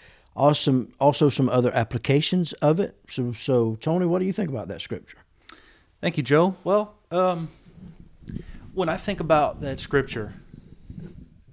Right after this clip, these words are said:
Speaker 2: I think, you know, uh, I think about some, uh, incidences I've had in my life where, as I'm walking with Christ,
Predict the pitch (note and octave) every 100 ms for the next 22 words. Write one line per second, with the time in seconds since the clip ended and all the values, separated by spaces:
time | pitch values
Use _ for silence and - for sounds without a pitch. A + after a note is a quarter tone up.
0 | _ _ - G#2 D#3 C#3+ - C3+ B2 A#2
1 | B2 A#2 A2 A2 A#2+ - - _ _ -
2 | - _ _ _ _ _ _ _ _ _
3 | _ _ _ - D#3 C3+ C3 - B2+ A2+
4 | A2 G#2+ G#2 G#2 A#2 - - _ E3 C3+
5 | C3+ A2+ - G#2+ G#2+ G#2 G#2+ G#2 F#2+ _
6 | - C3 A#2 G#2+ G#2+ F#2 - - _ _
7 | _ - - _ _ _ _ _ C3 A#2
8 | A2 G#2+ A2 A#2 - - C3+ A2+ A2 A2
9 | B2 - A#2+ G#2+ - B2 A#2 - -